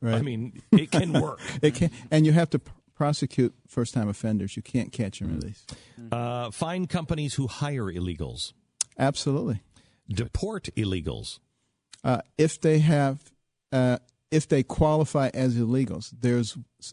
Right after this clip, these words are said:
Speaker 1: I would give people the ability to register in a certain period of time, uh, and if they have pristine records and they're willing to work as guest workers under the circumstances that we provide,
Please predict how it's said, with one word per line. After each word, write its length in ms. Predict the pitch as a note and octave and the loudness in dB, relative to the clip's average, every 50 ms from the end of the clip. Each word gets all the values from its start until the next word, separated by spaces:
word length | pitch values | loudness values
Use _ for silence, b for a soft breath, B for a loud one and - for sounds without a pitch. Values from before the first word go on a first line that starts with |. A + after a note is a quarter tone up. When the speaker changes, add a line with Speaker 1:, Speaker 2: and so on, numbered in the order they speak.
| - _ | -12 _
Speaker 1:
I 100 | - B2 | -2 0
would 180 | C3+ C#3 C3 B2+ | 0 0 0 0
give 260 | - C3+ B2+ A2+ - _ | 0 0 0 0 -2 _
people 360 | - C#3 B2+ - B2+ A2+ - _ _ | -2 -2 0 0 -4 -6 -6 _ _
the 140 | G#2+ A#2 A#2 | -4 -2 -2
ability 540 | A2 G2+ - B2 B2+ C3 B2+ - - C3 A#2+ | -2 -2 0 0 0 0 0 0 0 -2 -2
to 180 | - - A#2 A2 | -2 -4 -4 -2
register 520 | A2 A#2 A#2 A#2+ B2+ B2 - - B2+ A#2+ | -2 -2 -2 -2 -4 -6 -6 -4 -4 -4
in 200 | - - G#2+ G#2+ | -4 -4 -4 -4
a 60 | G#2+ | -4
certain 320 | G#2 - - A#2+ E2+ E2+ B2 | -4 -4 -6 -4 -4 -6 -6
period 360 | - - C3+ C3 C3 C3 C3 | -6 -6 -4 -2 -2 -2 -2
of 100 | B2+ - | -4 -4
time, 360 | - B2 A2+ A2 G#2+ A2 A2+ - _ _ _ _ _ _ _ _ _ _ _ - | -6 -4 -4 -2 -4 -4 -6 -8 _ _ _ _ _ _ _ _ _ _ _ -4
uh, 240 | - A#2 A2+ G#2+ - - _ _ _ _ _ | -2 0 0 0 -2 -6 _ _ _ _ _
and 140 | B2 B2 A#2+ | -2 0 0
if 100 | A#2+ - | 0 0
they 140 | - B2 A#2 | 0 2 2
have 240 | A#2 A#2 A2+ - - | 4 2 2 2 0
pristine 500 | - - D3 C#3 - - - D3 C#3 C3+ | 0 2 2 0 0 -2 0 2 2 2
records 440 | B2 B2 B2 A#2+ - C3+ A2+ - - | 2 2 2 0 0 -2 -4 -4 -6
and 280 | - B2+ B2 B2 A#2+ A#2+ | -4 -2 0 2 2 2
they're 200 | A#2+ A#2 A#2 A2+ - _ | 2 2 0 -2 -4 _
willing 340 | - B2+ C3 C3+ C3+ C3 C3 | -2 0 0 2 2 0 -2
to 160 | - - C3 A#2 | -2 -2 -2 0
work 280 | A2+ A#2 A#2+ A#2 - - | 0 0 -2 -4 -6 -8
as 220 | - G#2 G#2+ G#2 G#2 | -8 -8 -6 -6 -6
guest 340 | - - A#2+ C3 - - - | -4 -2 -2 -2 -2 -4 -4
workers 400 | C3 B2+ A#2+ - - B2+ A#2+ A#2 | -4 -2 -2 -2 -2 -4 -2 0
under 280 | A#2+ A2+ A2 G#2 A2 A2 | 0 0 0 0 0 -2
the 120 | G2+ A2 A2 | -2 -4 -6
circumstances 840 | - - A#2 A2+ - A2 G#2+ - - A#2 A2+ A2 - B2+ A2 G#2 | -4 -4 -6 -4 -6 -8 -6 -4 -4 -2 -2 -2 -2 -4 -4 -2
that 140 | A2+ G#2 E2+ | -2 -4 -2
we 100 | G#2+ A2 | -4 -6
provide, 540 | A2 - B2 A2+ A#2+ A#2+ A#2 A#2 A2 G#2+ G#2+ | -6 -6 -8 -6 -4 -4 -4 -4 -4 -6 -8